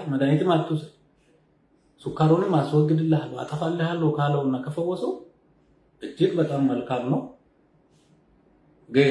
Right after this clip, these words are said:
መድኃኒቱን ከማቆሙ በፊት መፈወሱን እርግጠኛ መሆን አለበት። ኤች አይ ቪ መድኃኒት የሚወስዱ ሰዎችም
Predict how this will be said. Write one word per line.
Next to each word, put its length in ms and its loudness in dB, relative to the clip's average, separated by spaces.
መድኃኒቱን 420 -2
ከማቆሙ 480 -4
በፊት 300 -2
መፈወሱን 520 -4
እርግጠኛ 380 0
መሆን 220 -8
አለበት። 380 -12
ኤች 200 2
አይ 100 4
ቪ 100 0
መድኃኒት 340 0
የሚወስዱ 360 4
ሰዎችም 380 0